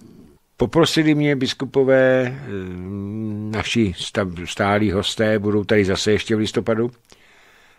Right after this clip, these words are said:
ehm, abych z-, přečetl č-, tady jejich,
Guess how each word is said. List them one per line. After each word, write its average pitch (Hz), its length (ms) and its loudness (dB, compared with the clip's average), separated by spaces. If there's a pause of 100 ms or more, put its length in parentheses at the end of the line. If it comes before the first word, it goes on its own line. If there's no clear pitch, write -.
(100)
ehm, 90 800 -8 (360)
abych 110 400 0
z-, 98 540 0
přečetl 131 580 2
č-, - 160 -10 (140)
tady 113 420 0
jejich, 104 520 -2